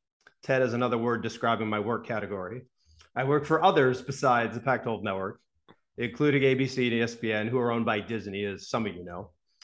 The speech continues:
Uh, one benefit is free entrance passes for myself and family to Disneyland, which is about forty-five minutes from my home here in Southern California.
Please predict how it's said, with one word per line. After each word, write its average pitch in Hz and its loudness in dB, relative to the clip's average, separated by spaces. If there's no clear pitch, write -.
Uh, 120 4
one 160 6
benefit 139 2
is 120 -8
free 151 0
entrance 135 -2
passes 110 -2
for 120 -4
myself 110 -2
and 107 -8
family 110 -2
to 92 -12
Disneyland, 101 -8
which 117 -6
is 110 -4
about 113 2
forty-five 117 2
minutes 104 -2
from 101 -8
my 98 -4
home 104 -4
here 107 -8
in 101 -8
Southern 101 -8
California. 92 -8